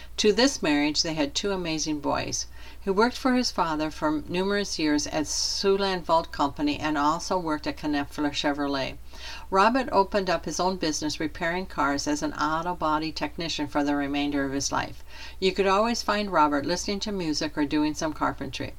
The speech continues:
As a young man, Robert chose to follow Jesus. His zeal and love for God were deepened as he passed through recent experiences of life. He radiated joy and contentment as a result. He will be truly missed by family and friends.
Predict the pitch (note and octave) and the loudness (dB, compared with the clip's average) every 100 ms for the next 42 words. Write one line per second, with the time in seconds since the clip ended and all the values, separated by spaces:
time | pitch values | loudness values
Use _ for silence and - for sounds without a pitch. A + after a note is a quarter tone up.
0 | - - - - - F3+ F3+ F3+ G#3 A#3+ | -12 -12 -12 -10 0 2 4 4 4 2
1 | G#3+ D#3+ D3+ D3+ - E3 F3 F3+ - E3 | 2 2 2 0 0 0 2 0 0 0
2 | D#3+ - - - D#3 D3+ D3+ C3+ C#3 B2+ | 0 -2 -4 2 4 4 0 0 0 0
3 | - - - E3+ D#3 F3 F#3 G3+ - F3+ | -6 -8 -10 -8 -2 2 4 2 0 2
4 | F3+ F3+ G3 E3+ D3 C#3+ D3 D3 E3 E3 | 4 2 -2 0 0 2 2 0 0 -2
5 | E3 C#3 C#3 C#3+ - C#3+ E3 D#3+ - F#3 | 0 -2 0 -2 -2 -2 2 2 0 -4
6 | D#3+ D#3 D3 D3+ C#3 - D#3 C#3+ C#3+ - | 0 2 2 -2 -4 -4 -2 -2 -2 -4
7 | C#3 C#3 C3 B2 C3 - - - - - | -2 -2 -2 -4 -6 -12 -12 -12 -8 0
8 | F#3+ F3+ F#3+ G#3+ G#3+ G3+ F#3+ F#3 - E3 | 4 6 4 4 4 2 2 0 -2 0
9 | D#3+ D#3+ - E3 E3 D#3 D#3+ D3+ D#3 D3+ | 2 0 -4 -6 -6 -4 -4 -2 -2 -2
10 | D#3 D3 D3+ D3 C#3+ - - - - - | -2 -2 -2 0 0 -2 -6 -8 -12 -12
11 | - F#3+ F3+ E3+ D#3 D3 - G3+ G#3+ G3 | -4 2 4 4 2 0 2 2 2 0
12 | D#3+ C3+ - - C#3+ - C#3+ C#3+ D3 C#3+ | 0 -2 -2 -2 -2 0 0 2 -2 -2
13 | D3+ D3 - C3+ - - - - | -4 -4 -4 -4 -6 -10 -12 -12